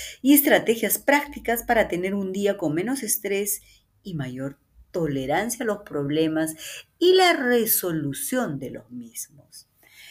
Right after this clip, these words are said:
Entonces, vamos a empezar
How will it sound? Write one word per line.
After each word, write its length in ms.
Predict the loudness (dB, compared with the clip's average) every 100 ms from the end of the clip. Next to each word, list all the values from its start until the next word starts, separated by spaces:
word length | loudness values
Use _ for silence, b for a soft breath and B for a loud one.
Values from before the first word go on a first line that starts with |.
| B B -16
Entonces, 760 | -10 0 0 0 -2 -4 -8 B B B _
vamos 480 | 6 8 8 6 4
a 60 |
empezar 680 | 2 2 0 0 0 0 -2